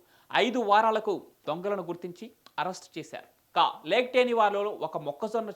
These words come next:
చేలో పాతిపెట్టిన చాప్లిన్ శవపేటికను గుర్తించి చాప్లిన్ కుటుంబీకులకు అప్పగించారు.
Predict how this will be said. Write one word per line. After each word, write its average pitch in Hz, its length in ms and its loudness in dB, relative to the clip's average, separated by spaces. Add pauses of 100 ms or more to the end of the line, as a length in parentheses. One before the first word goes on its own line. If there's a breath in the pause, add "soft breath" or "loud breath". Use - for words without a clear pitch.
చేలో 185 340 -4 (140)
పాతిపెట్టిన 202 640 -4 (120)
చాప్లిన్ 180 340 0
శవపేటికను 185 640 -8
గుర్తించి 170 580 -10 (540 soft breath)
చాప్లిన్ 254 400 4
కుటుంబీకులకు 233 640 -4
అప్పగించారు. 185 540 -6